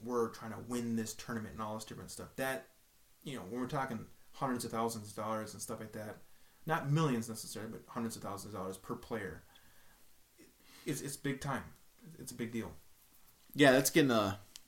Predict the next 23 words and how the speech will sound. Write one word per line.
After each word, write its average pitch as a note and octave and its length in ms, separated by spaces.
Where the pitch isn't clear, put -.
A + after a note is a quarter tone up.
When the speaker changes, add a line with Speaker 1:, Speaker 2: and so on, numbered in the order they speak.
Speaker 2:
uh, G2+ 240
that A2+ 240
would A2+ 160
be A2+ 120
why G#2 220
a G2 240
sports G2 480
owner F2+ 460
would F#2 340
have F2 220
a, F2+ 140
a - 240
team. G2+ 300
Speaker 1:
For B2 120
sure. G#2+ 320
Um, D3 360
we, D#3 160
we've D3+ 220
been D#3 100
running C#3 240
pretty C3 220
long A#2+ 300
here. B2+ 240